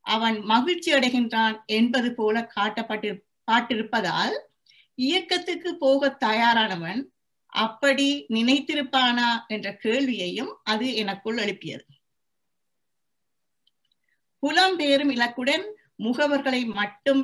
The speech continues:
நம்பி சட்டவிரோதமாக பயணிக்கும் சிலர் பெரிய இடர்கள் எதுவுமின்றி அவர்கள், அவர்களின் இலக்கை அடைகிறார்கள். ஒரு சிலர் எல்லைகளில் வைத்து கைது செய்யப்படுகிறார்கள். வேறு சிலர் காணாமல் போகிறார்கள். அதற்குள்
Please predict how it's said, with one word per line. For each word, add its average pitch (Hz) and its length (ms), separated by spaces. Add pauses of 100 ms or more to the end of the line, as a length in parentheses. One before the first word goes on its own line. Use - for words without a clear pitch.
நம்பி 196 440 (420)
சட்டவிரோதமாக 226 1040
பயணிக்கும் 208 680
சிலர் 190 380 (360)
பெரிய 269 360
இடர்கள் 233 380
எதுவுமின்றி 196 640
அவர்கள், 208 340 (340)
அவர்களின் 214 480
இலக்கை 214 440
அடைகிறார்கள். 180 680 (880)
ஒரு 277 220
சிலர் 247 380 (140)
எல்லைகளில் 226 540
வைத்து 214 260 (100)
கைது 240 320
செய்யப்படுகிறார்கள். 175 920 (640)
வேறு 320 320
சிலர் 180 360 (200)
காணாமல் 262 640
போகிறார்கள். 196 720 (640)
அதற்குள் 254 600